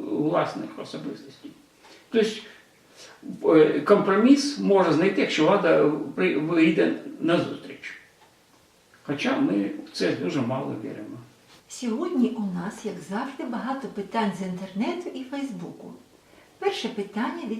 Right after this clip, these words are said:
Speaker 2: Іванівни. Що ви скажете про небажання депутатів від «Батьківщини» голосувати за долю політв'язнів в Азербайджані?
Speaker 1: Якщо це правда,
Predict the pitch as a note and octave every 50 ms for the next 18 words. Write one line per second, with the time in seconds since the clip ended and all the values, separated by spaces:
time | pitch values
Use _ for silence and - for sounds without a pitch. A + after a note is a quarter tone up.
0 | - - - C#4+ A3+ G3 E3 - - - - - - F3 F3+ A3+ - - - _
1 | _ _ _ _ _ - - _ _ - - - - F4+ G4+ F#4+ G#4 F#4+ - -
2 | - - G#3+ G3 G3 - G3 G3 - - - G3 F#3+ A3 - - _ _ _ _
3 | - - - - _ - A3+ B3 C#4 D4 B3+ D4+ D4 C#4+ D#4 E4+ F4 F4+ C#4+ A3
4 | F#3 B3 B3+ - C#4+ C#4 C#4 D4+ C4 - - A3 G3 G3 F3+ E3+ F#3 G3 F#3+ -
5 | - - - - - - - G#3 G#3 A#3 B3+ - F4+ - - - - - - _
6 | - G#3 G#3+ G#3+ A3 A3 - - - A#3+ C#4 D#4+ E4+ - A#3 G#3 G3+ G#3+ F#3+ F3
7 | A3 A#3+ G#3+ F#3+ F3+ - - F3 - - - - F#3+ F3 A3 C#4+ F4 F#4 F4+ -
8 | E4+ E4 D#4+ C#4+ C#4 C#4+ C#4 C#4 B3+ C4+ C4+ - - F#3+ F3 D#3 B2+ - - -
9 | - - _ _ _ _ _ _ _ _ _ _ _ _ _ _ _ _ _ _
10 | _ _ _ _ _ _ _ _ _ _ _ _ _ _ _ _ _ _ _ _
11 | _ _ _ - C#3+ - - - D#3 - - D3 C3+ - - - - - C3+ -
12 | - B2 A2+